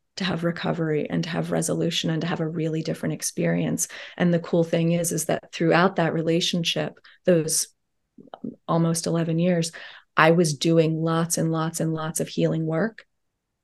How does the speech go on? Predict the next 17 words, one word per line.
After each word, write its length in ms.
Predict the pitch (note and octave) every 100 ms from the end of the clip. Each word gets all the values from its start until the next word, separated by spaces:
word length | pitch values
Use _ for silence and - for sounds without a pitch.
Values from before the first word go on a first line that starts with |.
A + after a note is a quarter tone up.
| _ _
doing 280 | - F3 E3+
lots 460 | E3+ E3+ F3+ F#3 -
and 100 | D#3
lots 240 | D3+ D#3+
and 100 | F3
lots 200 | E3 E3
of 120 | E3
resolution 720 | E3 E3 D#3+ E3 E3+ A3 B3 B3 - - - _ _ -
and 260 | F3 D#3+ D#3
learning 420 | D#3 D#3+ F3 F3
a 80 | D3
lot. 400 | D3+ D#3+ A3+ - -
So 220 | - F3+
when 180 | E3+ E3+
it 200 | E3 - _ _
was 240 | F3 E3+ E3
over, 640 | F#3+ A#3+ A#3 D#3 - F#3